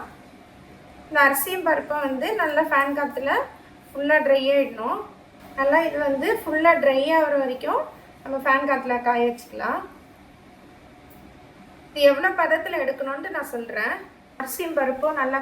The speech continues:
காஞ்சிடுச்சு. ரொம்ப வந்து ஃபுல்லா ட்ரை ஆக்கிடாதீங்க. So, வந்து நான் எப்-, எந்த விதத்துல நான் எடுக்கிறேன் பாருங்க.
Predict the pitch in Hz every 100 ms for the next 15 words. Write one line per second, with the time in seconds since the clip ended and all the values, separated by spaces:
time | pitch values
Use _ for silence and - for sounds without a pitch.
0 | 269 254 247 254 233 - 277 427 - -
1 | - - _ _ 254 254 302 349 359 285
2 | 320 330 - 294 311 269 254 262 294 311
3 | 254 254 226 208 208 214 302 440 - -
4 | - - _ - 285 269 240 240 294 339
5 | 262 240 240 - 254 262 277 302 262 254
6 | 262 240 226 220 214 220 226 214 196 196